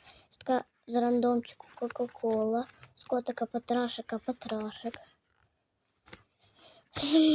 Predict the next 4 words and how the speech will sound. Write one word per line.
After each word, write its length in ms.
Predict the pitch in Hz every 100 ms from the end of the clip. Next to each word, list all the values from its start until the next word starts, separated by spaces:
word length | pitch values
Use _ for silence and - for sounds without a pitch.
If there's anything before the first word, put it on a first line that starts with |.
| 302 277
музикальної 880 | 285 269 269 - 269 247 240 226 233
колекції 760 | 240 240 233 247 233 - - 233
Music 600 | 240 247 240 233 - -
Girl. 520 | 233 226 254 320